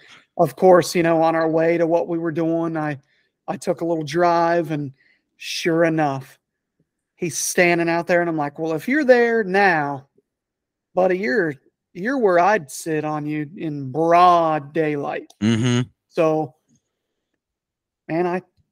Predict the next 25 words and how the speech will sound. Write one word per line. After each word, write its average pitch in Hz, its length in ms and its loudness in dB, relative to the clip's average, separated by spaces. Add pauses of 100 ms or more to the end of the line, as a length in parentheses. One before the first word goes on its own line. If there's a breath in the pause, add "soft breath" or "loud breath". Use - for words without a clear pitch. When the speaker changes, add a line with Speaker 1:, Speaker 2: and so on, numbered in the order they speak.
(140)
Speaker 1:
I 180 80 -4
crept 180 340 0
up 180 160 2
that 180 180 2
secondary 170 580 0
ridge 165 300 -2
that 165 200 -2
next 170 340 -6
day, 160 440 0
just - 380 -6
super 190 300 -2
slow. 160 520 0 (840 soft breath)
And 160 120 0
on 175 200 2
my 185 160 4
way 185 360 6
up, 165 360 0 (680)
I 160 80 -6
had 151 200 -8
fallen 147 840 0 (440)
on 156 360 -4
my 156 200 -4
bow, 139 460 -2 (520)
on 156 220 -8
my 147 180 -6